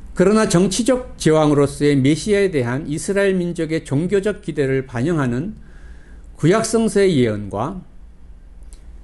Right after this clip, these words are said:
십자가에 달려 죽음을 당한 예수 그리스도 사건은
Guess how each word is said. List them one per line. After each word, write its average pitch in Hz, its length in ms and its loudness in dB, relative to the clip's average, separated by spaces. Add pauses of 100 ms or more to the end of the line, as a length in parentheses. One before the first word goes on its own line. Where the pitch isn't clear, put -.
(220)
십자가에 202 580 0
달려 185 340 4
죽음을 156 420 0
당한 135 340 0
예수 165 260 0
그리스도 214 320 -4
사건은 139 680 -4